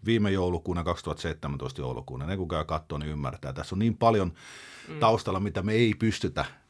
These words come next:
Speaker 1: niin
Speaker 2: Joo.
Speaker 1: kun tässä podissa käymään läpi, mut Kiinasta lähtien ja kaikkea muuta, niin tota, tää on iso kokonaisuus ja se nyt on vaan tullut siihen pisteeseen, että ei ole niin kun kaikki mahdolliset keinot suunnilleen sen te-, tekemiseksi, sitä on,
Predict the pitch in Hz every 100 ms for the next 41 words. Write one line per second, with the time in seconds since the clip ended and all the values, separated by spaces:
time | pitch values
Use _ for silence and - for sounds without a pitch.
0 | _ - 87 78 - 76 - 92 - -
1 | - - - 95 85 - 78 65 95 85
2 | 82 92 95 82 73 76 104 92 82 -
3 | 82 80 82 76 85 - 80 90 87 69
4 | 73 69 67 73 - - - - - 107
5 | 113 135 131 123 117 107 90 82 85 82
6 | 80 98 98 104 120 104 107 101 104 87
7 | 101 98 - 78 80 80 78 85 92 90
8 | 90 98 92 - 135 131 120 110 107 98
9 | 90 87 - - 90 85 - 87 78 78
10 | 73 78 76 85 80 95 87 87 80 73
11 | - 71